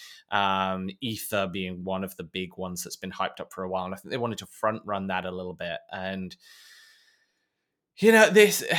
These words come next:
this just doesn't look good. It just feels like a, just a thinly veiled cash grab. And I, I think that the, the bigger piece in all of this, uh, is that the criticism coming here is that this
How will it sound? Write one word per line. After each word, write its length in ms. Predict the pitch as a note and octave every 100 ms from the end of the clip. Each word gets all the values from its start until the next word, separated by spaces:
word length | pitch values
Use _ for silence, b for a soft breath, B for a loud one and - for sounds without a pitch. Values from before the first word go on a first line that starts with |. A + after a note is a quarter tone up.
| D#3
this 200 | F3+ F3
just 240 | - F#3+ -
doesn't 360 | F3+ F3 A2+
look 300 | C3 B2 -
good. 440 | - F#3+ B2+ G2+ -
It 280 | A#2+ A#2
just 180 | C#3 C#3+
feels 480 | - D3 D3+ D3 D3
like 160 | C3+ C3
a, 400 | B2+ A#2+ A2+ G#2+ B B B B - _ - B B
just 160 | - -
a 60 |
thinly 500 | A#2+ - E3 D#3+ C#3+
veiled 580 | A2 A#2 B2+ A#2 G2+ F#2
cash 380 | - B2 C3 -
grab. 380 | - G2+ F#2 F#2 -
And 220 | B2 A2+ - _ _ _ _
I, 100 | - -
I 40 | C#3
think 380 | - D4 E4+
that 240 | - - - b b b _ _ _
the, 220 | C#3+ C#3 -
the 100 | C3+
bigger 760 | - - C#4 C4+ D3+ A2+ A2 - _ _
piece 300 | - G#2+ -
in 100 | G#2+
all 160 | G2+
of 80 | F#2+
this, 400 | - D2+ E2+ -
uh, 240 | A2 - A#2 -
is 220 | B2+ A#2+
that 260 | B2 A2+ G#2+ b b _
the 60 | -
criticism 500 | - F#3+ G3+ E3 D#3
coming 320 | C3 D#3 E3+
here 240 | B2 G#2 G#2
is 120 | G#2
that 200 | G#2 -
this 260 | A#2 -